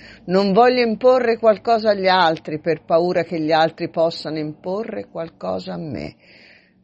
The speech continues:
Per paura di sbagliare non voglio diventare inattivo. Non voglio fuggire indietro verso il vecchio, per paura di non sentirmi sicuro nel nuovo.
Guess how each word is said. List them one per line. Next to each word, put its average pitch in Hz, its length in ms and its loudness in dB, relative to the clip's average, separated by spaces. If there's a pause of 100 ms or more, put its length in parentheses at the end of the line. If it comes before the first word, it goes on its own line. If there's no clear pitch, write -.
(140)
Per 175 200 -12
paura 160 340 -2
di 151 100 -8
sbagliare 127 720 -8
non 135 220 -12
voglio 147 280 -8
diventare 151 640 -10
inattivo. - 560 -14 (2500)
Non 175 360 -2
voglio 180 380 2
fuggire 160 500 -6
indietro 151 520 -6
verso 160 360 -14
il 160 120 -14
vecchio, - 580 -16 (1160)
per 151 200 -10
paura 143 360 -2
di 143 140 -6
non 135 180 -6
sentirmi 139 520 -8
sicuro - 460 -12
nel 147 240 -10
nuovo. 95 500 -16